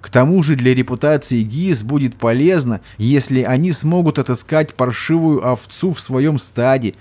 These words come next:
вместо того, чтобы трепать нервы коллегам из-за проблем, не стоящих выеденного яйца. Рулин подался ближе к подчиненному, склонившись над столом.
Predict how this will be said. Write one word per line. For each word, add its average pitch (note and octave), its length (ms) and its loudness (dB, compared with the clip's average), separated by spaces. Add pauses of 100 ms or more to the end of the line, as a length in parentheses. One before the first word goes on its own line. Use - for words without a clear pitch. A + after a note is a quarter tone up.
(100)
вместо A2+ 440 2
того, C3+ 320 0
чтобы A2 280 -6
трепать A2+ 420 -4
нервы A#2+ 340 2
коллегам C3+ 520 -2
из-за G#2+ 400 -4
проблем, A#2+ 540 0 (140)
не G#2+ 140 0
стоящих G2+ 680 0
выеденного F#2+ 500 -2
яйца. - 420 -6 (960)
Рулин B2+ 520 0
подался A2 560 0
ближе A2 360 0
к - 40 -8
подчиненному, C3+ 920 0
склонившись G#2+ 720 -4
над G2+ 160 -4
столом. G2+ 460 -4